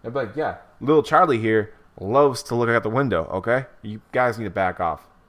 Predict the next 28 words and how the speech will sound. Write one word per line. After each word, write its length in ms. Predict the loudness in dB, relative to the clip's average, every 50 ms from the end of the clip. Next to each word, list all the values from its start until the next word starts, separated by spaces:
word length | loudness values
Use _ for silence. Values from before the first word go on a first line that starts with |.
| _ _ _ _ _ _ _ _ _ _ _ _
I 100 | 0 0
completely 720 | 0 -2 -8 -12 -12 -12 -12 -10 -8 -8 -6 -6 -6 -6
got 220 | -4 -2 -2 -2 -4
off 40 |
subject. 340 | -6 -12 -16 -16 -16 -20 -18 -16
Okay, 160 | -14 -14 -14 -16 -16 _
anyways, 400 | -8 -6 -4 -2 -2 -4 -4 -8 -16 -20 -20 -20 _ _ _ _ _ _
Doctor 240 | 4 4 4 4 0
Stone, 380 | -6 0 2 4 4 4 2 0 -4
I 40 |
recommend 560 | -2 2 4 4 2 2 0 -2 0 0 0 0
it. 100 | -2 -4 -4 0
Watch 300 | 4 4 4 4 2 -2
it. 120 | -6 -6 -10 -16 -20 -20 _ _ -4
Good 240 | 0 0 2 2 2
anime. 520 | 0 0 0 -2 -2 0 0 -2 -2 -4 -8 _ _ _ _ _ _ _ _ _ _ _ _ _
Um, 440 | -4 -2 0 2 2 0 -2 -4 -10 -14 -20 -20 _ _ _ _ _ _ _ _ _ -20 -20 -6 2
I 100 | 4 4
really 380 | 4 4 4 2 2 2 4 4
recommend 380 | 4 2 2 0 -2 -4 -4
it 40 | -4
for, 140 | -6 -4 -2
like, 200 | -2 -2 -2 -2
a 60 | -4 -6
lot 440 | -4 -2 0 2 2 2 2 0
of 100 | -2 -4
different, 460 | -6 -8 -8 -6 -8 -8 -10 -8 -8 -6
um, 340 | -4 -4 -4 -6 -10 -14